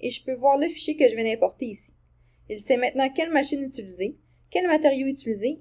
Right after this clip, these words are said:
et bien sûr quel est le nom de l'élément réel. Vous pouvez voir que l'outil d'avance rapide est maintenant disponible. Donc, si je veux,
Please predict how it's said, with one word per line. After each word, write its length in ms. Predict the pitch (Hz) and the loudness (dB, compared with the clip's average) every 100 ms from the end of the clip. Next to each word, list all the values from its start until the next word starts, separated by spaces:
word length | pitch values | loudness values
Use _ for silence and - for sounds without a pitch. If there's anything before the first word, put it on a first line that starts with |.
| - | -8
et 100 | 254 | 0
bien 160 | 254 262 | 2 2
sûr 220 | 302 311 311 | -2 -4 0
quel 180 | 359 | 4
est 80 | 294 | 6
le 80 | 233 | 4
nom 120 | 240 | 2
de 60 | 254 | 6
l'élément 340 | 240 202 208 | 6 6 -2
réel. 340 | 226 160 - - _ _ _ _ _ _ _ _ _ _ | -2 -2 -4 -10 _ _ _ _ _ _ _ _ _ _
Vous 60 | - | 6
pouvez 140 | 440 302 | 8 10
voir 260 | 277 320 | 10 10
que 80 | 294 | 8
l'outil 280 | 233 233 - | 4 2 4
d'avance 320 | 339 247 - | 6 6 6
rapide 340 | 214 196 262 | 4 4 4
est 80 | 208 | 2
maintenant 320 | 208 226 233 233 | 0 -2 -4 -6
disponible. 500 | - 185 165 - - _ _ _ _ _ _ _ _ | -4 -2 -2 -4 -16 _ _ _ _ _ _ _ _
Donc, 240 | 214 247 254 | 4 4 4
si 240 | - 427 427 | 0 2 6
je 100 | 320 | 8
veux, 360 | 208 190 196 | 8 6 2